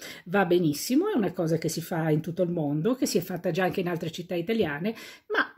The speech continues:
non risulta, perché insomma non è che proprio i genovesi non viaggiano mai, viaggiano, o almeno fino alla pandemia potevano viaggiare,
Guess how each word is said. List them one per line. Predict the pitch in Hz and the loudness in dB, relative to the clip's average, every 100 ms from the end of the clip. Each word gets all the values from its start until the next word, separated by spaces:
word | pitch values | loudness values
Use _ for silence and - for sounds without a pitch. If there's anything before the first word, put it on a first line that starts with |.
| 294 | 4
non | 381 | 4
risulta, | 381 359 359 170 151 - 254 | 4 4 4 0 0 -2 -4
perché | - - | -4 -8
insomma | - - 175 160 - - - _ | -8 -6 -8 -8 -14 -18 -20 _
non | 185 | 2
è | 226 | 4
che | - 170 | 2 0
proprio | 175 180 | 0 2
i | |
genovesi | 170 180 160 160 | 0 2 2 2
non | 170 165 | 2 2
viaggiano | 165 175 160 170 190 | 2 0 0 0 2
mai, | 185 139 143 165 | 0 -2 -4 -2
viaggiano, | 185 143 143 156 247 320 | 0 0 -4 0 6 6
o | 392 262 175 | 6 4 4
almeno | 170 180 175 170 | 4 2 2 0
fino | - 202 | 0 0
alla | 175 170 | 0 -2
pandemia | 175 175 190 196 160 | -2 0 2 2 0
potevano | 185 175 175 180 | -2 0 0 0
viaggiare, | 214 349 226 - - 214 233 | 0 0 -2 -4 -6 -6 -6